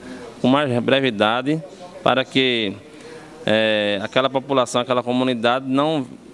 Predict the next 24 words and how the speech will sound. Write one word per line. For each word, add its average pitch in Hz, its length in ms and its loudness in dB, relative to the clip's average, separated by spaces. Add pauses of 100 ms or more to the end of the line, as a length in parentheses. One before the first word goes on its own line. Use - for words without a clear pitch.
(340)
não, 143 400 4
eh, 110 400 0
fa-, 110 320 -2
eh, 107 100 2
não 135 140 0
fiquem 135 640 -2 (180)
com 117 160 0
esgoto 107 380 0
a 110 40 2
céu - 180 0
aberto, 123 540 -2 (420)
eh, - 80 2
mandando 135 400 4
odores 123 480 0
insuportáveis, 113 800 0
depondo 123 680 0 (360)
contra 127 240 4
a 127 40 0
digniga-, 120 540 2
a 117 140 0
dignidade 120 500 0
de 120 80 -12
seus 131 240 0
moradores. 113 720 -2